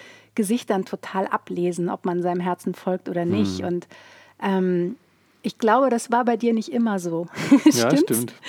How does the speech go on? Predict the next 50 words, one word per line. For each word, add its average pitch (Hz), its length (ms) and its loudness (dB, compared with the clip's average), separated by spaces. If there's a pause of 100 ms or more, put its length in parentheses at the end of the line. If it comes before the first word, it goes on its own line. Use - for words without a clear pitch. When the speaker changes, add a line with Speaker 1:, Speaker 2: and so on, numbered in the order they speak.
(260)
Speaker 2:
Mhm. 120 360 -4
Speaker 1:
Und 269 200 4
mich 285 160 6
interessiert 277 640 2
so 220 120 -2
dieser 226 260 0
Moment, 226 640 2 (100)
ähm, 220 800 -4 (100)
wie 240 240 -2
das 269 160 0
so 247 80 -2
gekommen 302 520 -2
ist, 196 180 -8
also 202 280 -2
wie 220 80 -2
dein 214 260 0
Weg 233 300 -4
war, 175 280 -2
wann 214 260 2
du 220 220 0
im 214 100 -2
Prinzip - 400 -8
gemerkt 202 480 -2
hast, - 280 -4
dass 202 200 -6
du 208 260 0 (720)
ja 240 200 4
vielleicht 208 420 0 (100)
anders 262 340 2
bist - 340 -2
als 214 220 -2
das, - 240 -2
was 214 160 -4
das, - 380 -6
äh, 214 440 0
System 269 520 0
oder 208 180 2
die 208 140 -2
Norm 240 380 2
oder 220 200 0
die 214 480 -4
Gesellschaft 233 520 -2
dir 220 100 -2
so 202 100 -2
vorlebt, 277 560 -2
dass 202 160 -8
du 220 160 -4
irgendwie 208 640 -2
Lust 220 280 -6
hast, 208 200 -6